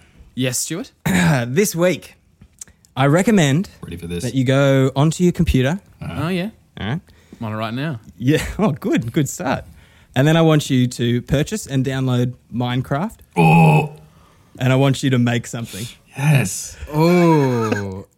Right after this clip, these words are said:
Speaker 1: interesting.
Speaker 2: I want you to make something in Minecraft and then come back on the show next week and show us what you made.
Speaker 1: I see, I see, I see.
Speaker 3: That's great.
Speaker 2: Yeah.
Speaker 1: Fascinating.
Speaker 3: Love that.
Speaker 1: Fascinating.
Speaker 3: Awesome.
Speaker 1: Interesting. I,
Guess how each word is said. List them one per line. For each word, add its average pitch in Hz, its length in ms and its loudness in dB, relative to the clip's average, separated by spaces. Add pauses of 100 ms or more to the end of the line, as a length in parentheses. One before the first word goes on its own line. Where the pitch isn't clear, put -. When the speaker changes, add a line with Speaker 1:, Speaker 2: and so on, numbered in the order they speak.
Speaker 1:
interesting. 127 760 -2
Speaker 2:
I 135 120 0
want 160 280 2
you 180 60 -2
to 170 60 0
make 156 280 2
something 160 600 -2
in 131 240 0
Minecraft 127 640 -2
and 123 80 -4
then 123 100 -2
come 135 160 -2
back 131 140 -4
on 131 100 -2
the 131 60 -4
show 135 180 -6
next 131 200 -6
week - 160 -10
and 165 120 -6
show 190 260 -4
us 196 140 -6
what 202 160 -8
you 190 60 -2
made. 196 420 -6
Speaker 1:
I 104 120 -10
see, 147 460 -4
I 123 160 -8
see, 139 420 -6
I 120 160 -8
see. 120 540 -8
Speaker 3:
That's - 200 -6
great. 82 300 -6
Speaker 2:
Yeah. 107 140 -8 (520)
Speaker 1:
Fascinating. 104 800 -8 (360)
Speaker 3:
Love 92 260 -2
that. 82 240 -4
Speaker 1:
Fascinating. 104 760 -12 (480)
Speaker 3:
Awesome. 104 360 -6
Speaker 1:
Interesting. 107 560 -10
I, 123 300 -4